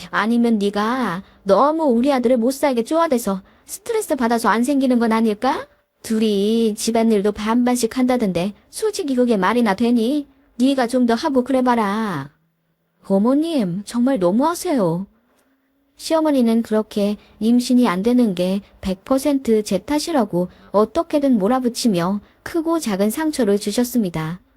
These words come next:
그래서 아예 시댁 가면 아이의 아자도 이야기 꺼내지 않게 되었고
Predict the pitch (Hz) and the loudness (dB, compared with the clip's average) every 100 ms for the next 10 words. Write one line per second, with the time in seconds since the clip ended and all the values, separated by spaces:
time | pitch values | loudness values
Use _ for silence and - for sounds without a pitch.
0 | _ _ _ _ 214 208 202 285 196 180 | _ _ _ _ -2 -2 0 0 -2 -6
1 | - - 185 202 226 240 339 339 269 196 | -18 -6 -2 0 0 -2 -8 -4 -2 0
2 | 190 202 - _ 185 196 202 202 190 185 | -2 -4 -8 _ -2 0 0 0 -2 -4
3 | 185 247 233 226 190 185 214 240 277 247 | -2 0 2 2 2 0 0 2 2 2
4 | 233 185 190 262 254 220 - 160 180 | 2 -2 -2 0 0 -2 -4 -2 -2